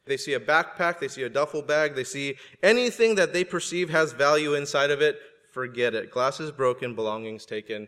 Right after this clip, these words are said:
So my friend's backpack was in my passenger seat, and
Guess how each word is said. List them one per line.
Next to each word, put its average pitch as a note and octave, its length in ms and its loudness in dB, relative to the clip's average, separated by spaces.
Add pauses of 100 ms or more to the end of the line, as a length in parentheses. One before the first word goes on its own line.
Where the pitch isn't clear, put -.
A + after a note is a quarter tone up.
(140)
So C#3 240 -2
my C3+ 140 -4
friend's D3 340 -2
backpack C3+ 520 -2 (360)
was A#2+ 180 -6
in C#3+ 320 -4
my B2+ 140 -4
passenger B2+ 560 -6
seat, A#2+ 320 -12 (240)
and A#2 300 -4